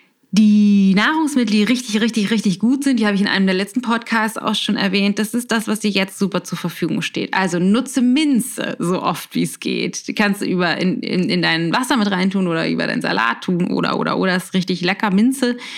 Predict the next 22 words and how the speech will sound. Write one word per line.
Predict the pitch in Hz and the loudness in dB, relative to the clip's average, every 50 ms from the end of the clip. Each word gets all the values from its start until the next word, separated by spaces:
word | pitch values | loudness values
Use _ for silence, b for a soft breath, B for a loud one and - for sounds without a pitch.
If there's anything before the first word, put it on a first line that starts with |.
| B B B B B B - | B B B B B B -2
Kokos | - 269 311 294 302 247 - | 0 0 2 2 0 0 0
ist | 233 233 - | 0 0 0
sensationell, | 220 202 196 208 196 202 - 196 196 190 | 2 2 4 2 2 2 2 4 4 4
ist | 185 190 - | 2 2 0
bei | 185 180 | 2 2
mir | 185 185 180 | 4 4 2
gerade | 175 180 175 165 - | 2 0 0 0 0
aktuell | - - - - - - 175 180 | -2 -4 -4 -4 -2 0 0 2
überall | - 185 196 185 - - 170 175 | 2 2 2 2 2 0 0 0
drin. | 175 - - 202 202 214 226 214 | 0 0 0 2 2 2 2 2
Also | - 175 160 - | 0 -2 -2 -2
egal | 147 151 - 175 180 175 | -4 -2 -2 -2 0 0
in | 175 165 | 0 -2
welcher | 180 175 185 185 | -2 -2 -4 -4
Form. | 180 - - 214 214 220 214 208 208 208 196 | -4 -2 -2 0 0 2 2 2 2 0 0
Irgendwelche | - 185 180 175 170 165 165 | 0 0 0 0 0 -2 -2
Kokosflocken, | - 185 175 - 175 - - - 208 202 208 196 190 190 190 185 | -4 -4 -4 -4 -6 -8 -2 -2 -2 0 2 2 4 4 2 2
Kokos, | - - 190 175 180 - 175 175 170 - - - - - - | 0 0 -2 -2 -2 -2 -2 -2 -2 -4 -10 -14 -16 -10 -4
ähm, | - 175 175 165 160 165 165 165 165 160 160 156 156 156 160 156 - _ _ _ _ - - - | -2 0 0 0 0 0 0 0 0 0 0 0 -2 -2 -4 -6 -8 _ _ _ _ -20 -16 -10
Chips, | - - - 294 294 294 - - - - - B B B - | -4 0 0 0 0 0 -4 -10 -12 -14 -14 B B B -4
Kokosmilch, | - 196 175 175 170 151 180 202 214 220 220 226 208 214 - - - - | -2 -2 0 0 0 0 2 2 4 4 2 2 0 -2 -6 -10 -14 -4
Kokoswasser, | - 196 175 180 180 - - 196 190 - 190 180 180 180 | -2 -2 0 0 -2 -2 -2 -2 -2 0 0 0 0 0